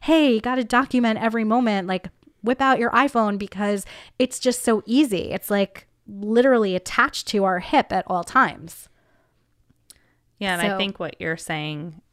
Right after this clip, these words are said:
Speaker 2: you know, you're, you're kinda touching upon, um, a bigger picture here that, um, you know, culturally speaking, you know, we have this technology in our pocket all times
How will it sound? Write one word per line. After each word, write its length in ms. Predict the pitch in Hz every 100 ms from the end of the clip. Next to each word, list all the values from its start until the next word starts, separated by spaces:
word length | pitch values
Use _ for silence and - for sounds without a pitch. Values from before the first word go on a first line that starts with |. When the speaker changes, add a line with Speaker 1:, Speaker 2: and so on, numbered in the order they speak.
| _
Speaker 2:
you 80 | 190
know, 140 | 165
you're, 300 | 147 151 147 -
you're 100 | 165
kinda 280 | - 170 151
touching 400 | - 156 160 147
upon, 640 | - - 143 143 143 147 _ _ _ _ -
um, 340 | 156 147 139 -
a 40 |
bigger 360 | - 180 165 151
picture 420 | - 165 - 139
here 400 | - - - 160 _
that, 420 | - 151 143 139 - -
um, 380 | 170 147 139 139 - _
you 100 | 196
know, 140 | 170 139
culturally 580 | - 170 165 170 156 147
speaking, 640 | - 151 - 147 143 151 - _ _ _ _
you 80 | -
know, 100 | 190
we 100 | 170 180
have 240 | - 190
this 160 | 226 -
technology 760 | 190 - 165 160 160 170 160
in 160 | - 151
our 120 | 156
pocket 560 | - - 143 - - -
all 200 | 160 156
times 720 | - 156 143 143 175 175 -